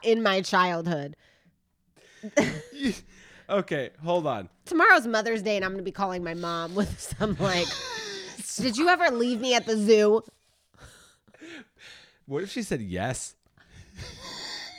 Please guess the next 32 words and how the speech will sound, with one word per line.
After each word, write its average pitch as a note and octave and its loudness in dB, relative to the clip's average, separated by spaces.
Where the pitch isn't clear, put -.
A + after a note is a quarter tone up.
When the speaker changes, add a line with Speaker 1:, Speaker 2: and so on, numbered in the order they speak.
Speaker 2:
Okay. G3 -2
So, - -10
I'm G#3+ -8
sorry. B2 -2
Speaker 1:
If C4+ 4
she - -2
said G#4+ -2
yes, F#3 -2
we, B3+ -8
I B3 2
legit G#3+ -2
would F#3 -6
be F#3 0
like, F3 -4
"I'm G#3 -4
going F3+ -2
to D#3+ -6
therapy," D#3 -4
because B3+ -6
some, A3+ -4
like, G3 -8
Speaker 2:
Yeah. C3 -4
Speaker 1:
pr-, - -14
Speaker 2:
It's F3 -6
a, E3 -6
there's E3 -6
Speaker 1:
some - 0
Speaker 2:
probably B3 -6
Speaker 1:
repre-, A#3 -4
repossessed? G3 -6
Speaker 2:
Repossessed? - 2
Speaker 1:
Repossessed? - -10